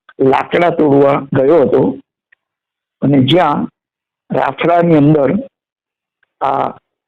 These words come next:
નૃસિંહ સરસ્વતીનો દેહ હતો, તો ઉપરથી એના હાથથી કુહાડી છૂટી ગઈ અને એ રાફડાને વાગી અને એ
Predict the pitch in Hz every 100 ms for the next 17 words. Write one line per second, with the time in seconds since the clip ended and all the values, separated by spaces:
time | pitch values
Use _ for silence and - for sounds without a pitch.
0 | _ _ - 143 135 - 170 147 160 135
1 | 151 - 147 262 - _ _ _ - 143
2 | 143 131 139 156 131 117 135 175 135 135
3 | 196 _ _ _ _ _ _ _ _ -
4 | - 165 - 202 196 220 185 165 175 165
5 | 156 151 196 139 135 - _ _ _ _
6 | _ _ _ _ - 175 160 185 175 -
7 | 156 202 170 139 135 196 _ _ _ _
8 | _ _ _ _ - 165 196 190 - 254
9 | - _ _ _ _ _ _ 170 175 135
10 | - 135 - 180 185 170 151 151 147 127
11 | 214 - _ _ _ _ _ _ _ _
12 | _ _ _ 165 190 214 240 - - 359